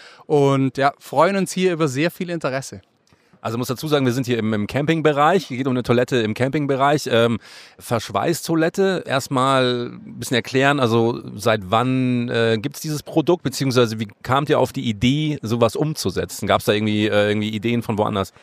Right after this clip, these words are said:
Speaker 1: ist eine ganz spannende Geschichte. Ich würde immer gerne erzählen, dass wir irgendwann morgens aufgewacht sind und diese geniale Idee hatten, wisst ihr, was die Welt braucht, eine, eine Verschweißtoilette im Caravaning.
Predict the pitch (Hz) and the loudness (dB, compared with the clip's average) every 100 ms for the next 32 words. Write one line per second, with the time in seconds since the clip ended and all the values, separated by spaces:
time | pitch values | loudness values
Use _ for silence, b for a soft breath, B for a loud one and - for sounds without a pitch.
0 | - 151 165 175 - 160 156 139 180 - | -14 -2 -2 0 0 0 0 -4 -6 -8
1 | 139 131 147 147 131 131 131 - 135 139 | -6 -4 -2 -2 -2 -2 -2 -2 -2 0
2 | 127 - 135 139 131 123 120 123 131 - | -2 -2 -4 -2 -2 -2 -2 -2 -2 -4
3 | 127 135 127 - - 131 120 120 120 123 | -4 -2 -2 -2 -6 -6 -6 -8 -6 -4
4 | 113 135 131 123 131 139 - 123 131 - | -4 -2 -2 -2 -2 -2 -4 -6 -6 -6
5 | 127 120 123 123 123 127 127 - - - | -8 -6 -4 -4 -2 -4 -4 -6 -10 -8
6 | 131 127 127 - - 135 139 - 131 139 | -6 -4 -6 -6 -2 -2 -2 -2 -2 -2
7 | 131 147 151 147 156 | 0 2 4 4 2